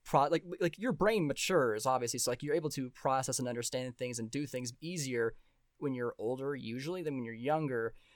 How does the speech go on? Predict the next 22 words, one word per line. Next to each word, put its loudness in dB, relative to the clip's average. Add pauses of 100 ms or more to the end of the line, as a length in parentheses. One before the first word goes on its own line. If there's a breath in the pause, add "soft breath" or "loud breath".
(100)
So 6 (260)
maybe 4
the 6
J 4
M 0
A 2
is 0
also 0
made -2
up -6
of 0
more -4 (240)
kids -2 (200)
or 2
younger 0
p-, -6
people -4
who -8
don't 0
have, -2
like, 0
the, 0